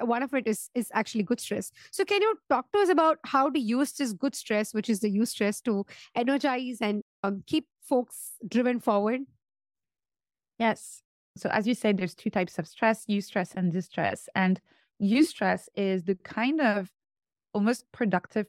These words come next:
Speaker 2: pressure that you put on yourself to grow
Speaker 1: Mm-hmm.
Speaker 2: and to challenge yourself, get out of your comfort zone, so to speak. So, for example,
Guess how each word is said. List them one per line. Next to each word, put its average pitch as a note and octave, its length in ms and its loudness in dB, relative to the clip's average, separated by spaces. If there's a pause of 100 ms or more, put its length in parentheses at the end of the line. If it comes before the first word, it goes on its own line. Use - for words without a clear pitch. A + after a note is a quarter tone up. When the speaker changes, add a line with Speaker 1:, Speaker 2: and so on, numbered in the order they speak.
Speaker 2:
pressure G#3 680 2
that F3+ 260 2 (300)
you F3 140 -4
put - 200 -2
on F#3 160 4
yourself F3 500 -2 (340)
to F#3 140 -4
grow F3+ 380 4
Speaker 1:
Mm-hmm. G#3 280 0 (300)
Speaker 2:
and F3+ 380 0 (100)
to F3+ 320 -6
challenge F3+ 400 2
yourself, - 460 -4 (320)
get G3+ 180 4
out G3 140 4
of F#3+ 140 0
your F3+ 100 4
comfort E3+ 500 -4
zone, E3+ 400 -2
so - 180 -2
to E3 180 -10
speak. - 360 -8
So, F3+ 440 2 (280)
for A3 100 0
example, G3 760 2